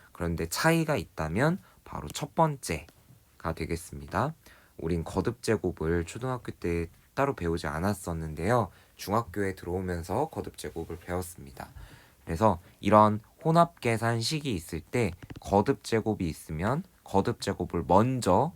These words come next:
계산해 주게 됩니다. 그리고 괄호가 있으면 괄호 안을 먼저 계산해 주게 되겠어요. 그래서 소괄호, 중괄호, 대괄호 순서로 계산을 해줍니다.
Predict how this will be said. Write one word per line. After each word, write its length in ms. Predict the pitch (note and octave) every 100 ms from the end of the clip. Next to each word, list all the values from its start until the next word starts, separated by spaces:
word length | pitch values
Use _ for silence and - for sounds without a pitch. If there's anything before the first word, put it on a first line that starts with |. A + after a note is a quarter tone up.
| -
계산해 420 | E2+ E2 F2+ F2+
주게 260 | E2+ - D#2+
됩니다. 600 | C#2 C#2 - D#2+ B2 D#3+ - _ _ _ _ _ _ _ _ _ _ - - - - _
그리고 300 | - D2 A2
괄호가 440 | - G2 A#2 A#2
있으면 540 | F2 - D#2+ G#2+ D#3+ F#3+ - _
괄호 320 | - F#2 G2 F2+
안을 360 | D2+ A#2+ F3 - -
먼저 580 | F2+ D#2+ F2 F#2 D3 E3
계산해 400 | F#2+ E2 F#2 F#2
주게 240 | E2+ D#2
되겠어요. 460 | D#2 C#2+ D2+ - - - _ _ _ _
그래서 340 | - G2 C3 F#3+ - _ _ _
소괄호, 540 | - C#3+ D3+ C#3+ C#3+
중괄호, 440 | C3+ G2 F2+ F2 E2+
대괄호 380 | D2+ D#2 D#2 D#2+
순서로 520 | - D#3 A#2+ F#2+ A2+
계산을 440 | F2 E2+ E2 F2+
해줍니다. 560 | A#2 A2+ F2+ - -